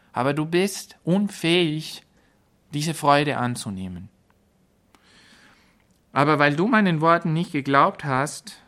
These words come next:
die in Erfüllung gehen, wenn die Zeit dafür da ist, sollst du stumm sein und nicht mehr reden können,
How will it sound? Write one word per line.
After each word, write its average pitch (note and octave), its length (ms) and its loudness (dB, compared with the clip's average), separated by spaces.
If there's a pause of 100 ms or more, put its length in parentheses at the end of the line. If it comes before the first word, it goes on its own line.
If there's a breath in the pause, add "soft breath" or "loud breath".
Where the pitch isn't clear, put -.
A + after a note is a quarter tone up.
(160)
die C#3+ 180 -2
in C3 200 0
Erfüllung D3 440 2
gehen, C3+ 560 2 (440)
wenn C3 280 0
die B2 180 -2
Zeit C#3+ 760 0 (560)
dafür A#2+ 420 0
da C#3 260 2
ist, - 680 -8 (480)
sollst E3 380 0
du D#3 60 0
stumm F#3+ 400 2
sein D#3 420 0 (260)
und C3 140 0
nicht C3+ 220 -2
mehr C3+ 200 0
reden C3 320 0
können, B2 420 -2